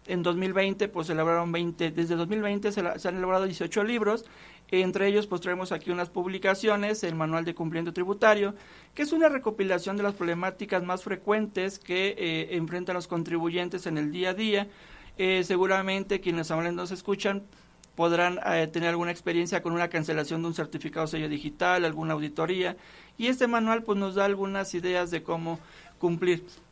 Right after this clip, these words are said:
También traemos, eh, precisamente para, para difusión, pues, nuestro man-, eh, un libro que llamamos Enajenación de Bienes o Prestación de Servicios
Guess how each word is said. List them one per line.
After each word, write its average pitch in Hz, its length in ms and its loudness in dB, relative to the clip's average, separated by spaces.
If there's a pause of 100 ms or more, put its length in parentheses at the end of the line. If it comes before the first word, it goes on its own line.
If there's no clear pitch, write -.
También 226 320 2
traemos, 240 640 4
eh, 165 420 2
precisamente 175 540 -2
para, 156 400 2
para 160 200 2
difusión, 202 540 2
pues, 202 260 0 (360)
nuestro 180 360 2
man-, 185 240 2
eh, 180 300 4
un 214 380 2
libro 226 280 6
que 214 120 2
llamamos 190 400 0
Enajenación 165 560 -2
de 190 100 2
Bienes 190 320 0
o 160 80 -4
Prestación 160 400 -2
de 185 80 0
Servicios 214 480 0